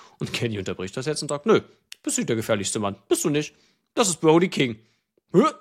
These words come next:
Okay, kommen wir vielleicht gleich nochmal drauf zu sprechen. Brody King, okay. Gut gefeatured, der Mann gerade überall, muss man sagen. Äh, Swerve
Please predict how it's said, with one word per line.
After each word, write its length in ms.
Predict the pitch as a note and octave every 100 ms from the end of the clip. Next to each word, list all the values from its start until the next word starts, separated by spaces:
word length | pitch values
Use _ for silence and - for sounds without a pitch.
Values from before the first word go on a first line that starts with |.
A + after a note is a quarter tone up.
| _ _ _
Okay, 340 | D3 A#2+ D3 - _ - -
kommen 200 | C#3 B2+
wir 140 | C3+
vielleicht 240 | A2+ B2 A2
gleich 160 | A2+
nochmal 140 | C3 C#3
drauf 140 | C#3+
zu 80 | D#3+
sprechen. 240 | D#3+ F3
Brody 220 | C3+ A#2+ A#2
King, 220 | C3+ F#3
okay. 280 | A#2+ B2 B2 F#2+ C2 - - - - - - -
Gut 180 | A#3 B3
gefeatured, 360 | A#3+ D4 D3+
der 100 | G#2
Mann 200 | G#2+ A2+
gerade 240 | A2 G#2+ A#2+
überall, 340 | C3+ A#2 F#2
muss 140 | G#2 G#2+
man 140 | A2
sagen. 260 | A2 C3+ D#4+ _ _ _ _ _ _ _ _
Äh, 160 | B2+ B2+
Swerve 360 | - C3+ C3+